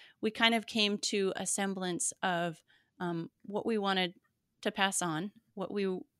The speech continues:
we should be passing on, and what we wanted to pass on to future generations. And my husband and I often say that we're raising our kids very old-fashioned, like our grandparents were raised. And we say, "That's because we can see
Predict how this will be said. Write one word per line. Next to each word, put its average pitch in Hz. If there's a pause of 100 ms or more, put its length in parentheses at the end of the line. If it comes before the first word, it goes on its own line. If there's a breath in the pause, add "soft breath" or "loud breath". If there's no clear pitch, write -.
we 202
should 226
be 214
passing 190
on, 165
and 196
what -
we 220
wanted 247
to 202
pass 175
on 160 (500 soft breath)
to 196
future 190
generations. 175
And 196 (580 loud breath)
my 214
husband 226
and 202
I -
often 220
say 185
that 175
we're 202
raising 208
our 180
kids 190 (640 soft breath)
very 208
old-fashioned, 247
like 180
our 202
grandparents 196
were 175
raised. 170
And 214
we 208
say, 185 (320 loud breath)
"That's 208
because 247
we 220
can 220
see 220